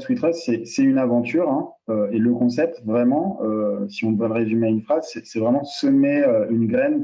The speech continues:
pour un, rendre le monde meilleur, en tout cas, pour participer, en tout cas, à rendre, euh, le monde meilleur. Et, euh, et finalement, tout le monde est concerné.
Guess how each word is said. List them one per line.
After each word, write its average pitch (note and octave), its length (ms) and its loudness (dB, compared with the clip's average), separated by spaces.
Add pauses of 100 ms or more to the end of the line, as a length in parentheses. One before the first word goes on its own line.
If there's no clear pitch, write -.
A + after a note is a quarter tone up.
pour A#2+ 200 -2
un, G#2+ 280 -2
rendre B2 420 -2
le A2+ 120 2
monde A#2+ 260 2
meilleur, A2+ 340 2
en G2+ 60 2
tout G2+ 80 0
cas, B2+ 160 0
pour - 140 -8 (100)
participer, B2+ 640 -4
en B2+ 100 0
tout A#2 140 -12
cas, B2 260 -4 (560)
à A2+ 80 -2
rendre, A2+ 400 2
euh, G#2+ 120 0
le A2 100 0
monde A2+ 180 2
meilleur. G#2+ 300 0 (580)
Et, A#2+ 220 2
euh, A2+ 320 2
et A#2 60 0
finalement, C3+ 440 0
tout D#3 140 0
le D3+ 60 4
monde D3+ 140 2
est C#3 80 0
concerné. B2+ 500 0